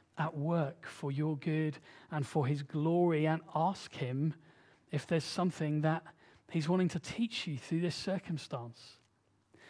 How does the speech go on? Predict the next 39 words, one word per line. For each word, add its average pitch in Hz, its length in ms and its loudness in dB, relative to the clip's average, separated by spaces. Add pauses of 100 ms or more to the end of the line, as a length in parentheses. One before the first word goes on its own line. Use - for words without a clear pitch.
(200)
See, 190 220 4
as 180 160 4
we 185 120 2
moved 180 500 6
from - 320 -4
Plymouth 160 500 -2
to 147 80 -4
Wokingham 147 680 0
and 139 120 -2
the, 139 120 0 (280)
the 151 80 -2
pain 190 480 4
and 156 160 0
the 156 60 0
challenge 175 560 2
and 151 140 2
the 143 60 0
discomfort 170 800 -2
and 156 120 -4
the 147 60 -4
heartache 160 640 -2 (500)
of 160 320 4
that, 135 280 -2 (2000)
like 151 180 -2
I 165 40 2
said, 170 340 -4 (840)
I 139 60 -4
grew 170 400 0
and 135 80 2
I 135 80 0
learned 135 460 0
in 127 80 -2
that 135 160 -4
process - 720 -12
because 156 200 -4
I 147 80 -2
looked 165 340 -2
to 151 100 -4
him 147 280 -4